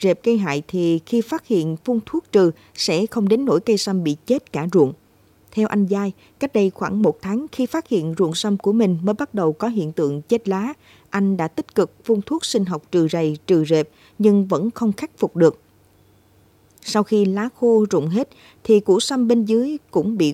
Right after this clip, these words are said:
quắt lại, củ thối mềm ộp. Anh Gia cho rằng thổ nhưỡng ở địa phương rất phù hợp với cây sâm bố chín. Nếu thời tiết bình thường, cây phát triển rất tốt. Nắng nóng cao độ, trồng sâm trong lưới râm không bị hiện tượng gì.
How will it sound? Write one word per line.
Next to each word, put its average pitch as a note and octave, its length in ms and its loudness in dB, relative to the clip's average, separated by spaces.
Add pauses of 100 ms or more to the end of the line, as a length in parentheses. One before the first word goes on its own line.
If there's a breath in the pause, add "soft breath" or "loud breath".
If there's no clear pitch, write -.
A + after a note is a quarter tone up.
quắt D4+ 200 -4
lại, C#3+ 260 -2 (280)
củ F#3+ 340 2
thối A#3+ 320 0
mềm F3 320 2
ộp. D#3 180 0 (960 soft breath)
Anh G3+ 160 0
Gia F#3 180 -2
cho F3+ 220 -4
rằng D#3+ 220 -6 (360 soft breath)
thổ G3+ 120 4
nhưỡng G#3+ 260 4
ở G3+ 120 -2
địa G3 180 0
phương B3+ 280 -4
rất E4 200 -6
phù F#3+ 140 2
hợp E3+ 280 -6
với G3 140 0
cây A3 180 -2
sâm G#3 240 -4
bố A#3 120 4
chín. A#3+ 280 0 (340)
Nếu B3+ 140 4
thời G3+ 160 0
tiết - 220 -2
bình G3 200 2
thường, F3 300 0 (100)
cây F#3+ 160 -2
phát - 220 -10
triển D#3+ 160 0
rất A3+ 240 -8
tốt. B3+ 180 2 (440 soft breath)
Nắng B3 160 2
nóng B3+ 300 0
cao G3 160 -2
độ, D#3 300 0 (140)
trồng G3+ 180 0
sâm A#3 320 -2
trong A3 260 0
lưới A#3+ 280 2
râm A#3 220 2 (180)
không A3 240 2
bị D#3+ 180 2
hiện D#3 220 -4
tượng D#3+ 260 0
gì. E3+ 180 6